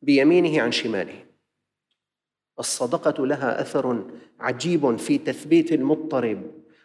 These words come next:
وفي إزالة الكرب، وفي تحقيق المطلوب،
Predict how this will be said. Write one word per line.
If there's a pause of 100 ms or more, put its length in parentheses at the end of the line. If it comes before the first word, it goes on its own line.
(140)
وفي
إزالة
الكرب، (680)
وفي
تحقيق
المطلوب،